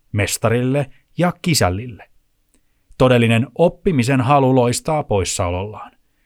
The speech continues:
Korvat kiinni ja kädet puuskassa lähdetään taas kohti seuraavaa koulutusta.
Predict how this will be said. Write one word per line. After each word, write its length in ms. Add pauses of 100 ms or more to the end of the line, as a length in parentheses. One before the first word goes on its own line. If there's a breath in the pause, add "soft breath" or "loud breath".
(420)
Korvat 460
kiinni 300
ja 120
kädet 380
puuskassa 540
lähdetään 560
taas 340
kohti 560
seuraavaa 640
koulutusta. 800